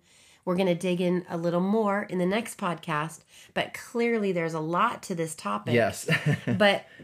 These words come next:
Speaker 1: I
Speaker 2: There's
Speaker 1: just
Speaker 2: a lot more
Speaker 1: wanted
Speaker 2: than
Speaker 1: to,
Speaker 2: three,
Speaker 1: yeah.
Speaker 2: <laughs> really.
Speaker 1: And I just wanted to leave it on that, to think about when you're feeling stuff,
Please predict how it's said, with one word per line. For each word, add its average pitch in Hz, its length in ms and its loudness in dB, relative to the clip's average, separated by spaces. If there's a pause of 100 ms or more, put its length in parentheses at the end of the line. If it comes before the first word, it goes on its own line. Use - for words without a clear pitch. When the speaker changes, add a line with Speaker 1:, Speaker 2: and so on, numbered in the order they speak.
(140)
Speaker 1:
I 131 60 -8
Speaker 2:
There's - 60 0
Speaker 1:
just 147 100 4
Speaker 2:
a 170 40 8
lot 175 160 10
more 165 120 8
Speaker 1:
wanted 151 160 8
Speaker 2:
than 135 60 2
Speaker 1:
to, 143 180 2
Speaker 2:
three, 131 160 8
Speaker 1:
yeah. 233 240 6
Speaker 2:
<laughs> - 20 -6
really. 139 400 6
Speaker 1:
And 240 140 4
I 226 80 6
just 285 240 -2
wanted 254 260 2
to 208 80 2
leave 214 380 0
it 220 80 2
on 180 220 4
that, 185 360 4
to 190 80 -6
think 233 320 -2
about 156 460 0 (420)
when 202 180 2
you're 247 320 0
feeling 269 540 -2
stuff, 151 500 -6